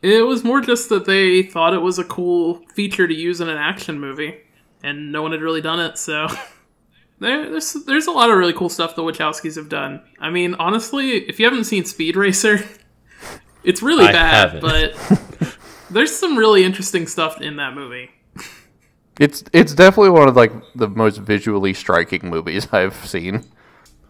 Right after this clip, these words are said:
Speaker 2: What percentage of this movie do you think was in slow motion? <laughs>
Speaker 3: Still less than a lot of modern movies.
Speaker 1: Like, like, two? <laughs> I don't think there's that much slow motion.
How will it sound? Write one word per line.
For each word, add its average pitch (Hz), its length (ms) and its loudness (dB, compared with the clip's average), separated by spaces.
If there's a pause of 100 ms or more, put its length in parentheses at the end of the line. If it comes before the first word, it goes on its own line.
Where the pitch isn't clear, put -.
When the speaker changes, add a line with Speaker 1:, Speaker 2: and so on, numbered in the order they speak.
Speaker 2:
What 165 220 2
percentage 151 500 0
of 127 80 -4
this 117 160 -4
movie 104 320 -2
do 95 140 -4
you 92 100 -2
think 90 260 -8
was 82 200 -10
in 80 80 -12
slow 78 260 -6
motion? 69 440 -12
<laughs> - 60 -20 (1040)
Speaker 3:
Still 170 240 6
less 117 280 4
than 110 200 2
a 95 60 -2
lot 98 220 4
of 90 80 -4
modern 101 340 2
movies. 90 500 -10
Speaker 1:
Like, 156 200 -14 (800)
like, 143 180 -18
two? 175 540 -6
<laughs> - 40 -10
I - 320 -4 (1600)
don't 180 440 0
think 185 140 0
there's 165 300 -4
that 156 260 0
much 156 180 -12
slow 143 240 -14
motion. 151 540 -16